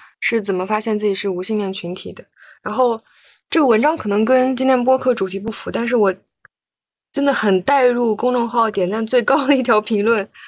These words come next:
他是这么说的，他说：“我在想，婚姻的概念确实应该再宽泛一点，跳出性的圈子，比如两个无血缘关系的人，他们特别想成为法定的一家人，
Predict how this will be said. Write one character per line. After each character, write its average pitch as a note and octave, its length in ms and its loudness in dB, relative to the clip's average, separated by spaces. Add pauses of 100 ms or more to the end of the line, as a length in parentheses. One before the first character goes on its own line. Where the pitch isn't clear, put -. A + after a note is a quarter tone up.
(140)
他 - 120 -4
是 C4+ 80 -2
这 C4+ 120 0
么 B3+ 80 0
说 A3+ 260 2
的， G3+ 140 0
他 A#3+ 180 -6
说 A#3+ 320 0 (840)
：“我 G#3+ 160 2
在 C#4 200 4
想， G3 340 -2
婚 C#4 180 4
姻 C#4+ 60 -2
的 C#4 100 4
概 B3+ 320 0
念 G#3+ 240 -2
确 B3+ 200 0
实 A#3 140 -6
应 A3+ 120 -2
该 A#3+ 220 -2
再 A#3 180 -2
宽 C#4 260 0
泛 C4+ 240 0
一 G3+ 60 0
点， E3+ 320 -6
跳 C4 180 0
出 B3+ 200 -6
性 A#3+ 180 -4
的 G#3 100 -2
圈 A#3 300 -4
子， G3 220 -6 (340)
比 G3+ 140 -2
如 G#3 180 2
两 G3+ 240 0
个 G#3+ 220 0
无 A3 160 -4
血 G3+ 160 0
缘 G3 120 2
关 B3+ 220 0
系 C4 100 -8
的 G#3 160 -2
人， E3+ 320 -6 (300)
他 - 120 -4
们 A#3+ 160 2
特 B3 160 -2
别 A3 140 0
想 G3+ 180 -4
成 G3 140 -4
为 G#3 80 -2
法 F3+ 180 -4
定 A#3 140 -6
的 G#3+ 80 -4
一 G3 100 -4
家 G3 180 -4
人， E3+ 300 -6